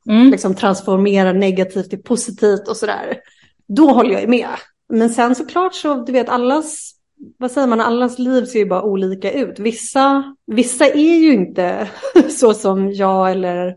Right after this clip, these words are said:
Speaker 2: andra, att de är så, alltså att vi är så,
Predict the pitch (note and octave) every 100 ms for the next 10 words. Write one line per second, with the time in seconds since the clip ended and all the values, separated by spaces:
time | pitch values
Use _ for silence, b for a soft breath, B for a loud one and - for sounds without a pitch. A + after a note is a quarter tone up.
0 | _ A3 G3 F#3 F#3 F3+ F3+ - - F#3+
1 | F#3 C4+ C#4+ B3+ A#3+ F#3+ F3+ F3+ F3+ _
2 | - G3+ F#3 G3 G3+ F#3+ - G#3+ G3 F#3